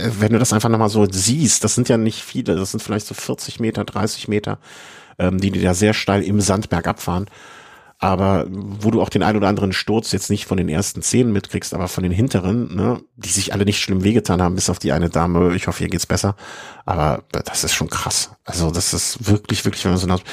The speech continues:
und vor allen Dingen, was man im Fernsehen, finde ich, auch deutlich weniger mitkriegt, ähm, es, es, es gibt so, gab so Situationen, die wir auch einsehen konnten, wo, sag ich mal, ich glaub, acht Runden sind die gefahren,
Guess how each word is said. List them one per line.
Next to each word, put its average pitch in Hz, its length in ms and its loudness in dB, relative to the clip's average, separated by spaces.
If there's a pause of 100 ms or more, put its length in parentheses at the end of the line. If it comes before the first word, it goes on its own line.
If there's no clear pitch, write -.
(340)
und 156 180 4
vor 143 100 4
allen 131 40 6
Dingen, 120 140 4
was 113 100 2
man 107 80 6
im 107 60 2
Fernsehen, 107 260 4
finde 101 220 2
ich, - 160 -2
auch 95 160 -2
deutlich 95 420 0
weniger 101 240 4
mitkriegt, 92 420 -2 (540)
ähm, 92 360 0 (520)
es, 107 100 -4 (220)
es, - 220 -4
es - 140 -4
gibt - 160 -2
so, 101 120 -2
gab - 240 0
so - 100 -2
Situationen, 117 640 2
die 107 140 0
wir 82 140 4
auch - 60 -2
einsehen 117 460 2
konnten, 120 460 -4 (480)
wo, 107 540 4
sag 104 260 0
ich 110 160 -4
mal, 98 340 2 (640)
ich - 120 -12
glaub, - 240 -4
acht - 300 -10
Runden 139 260 -2
sind 143 220 0
die - 40 -6
gefahren, 131 640 0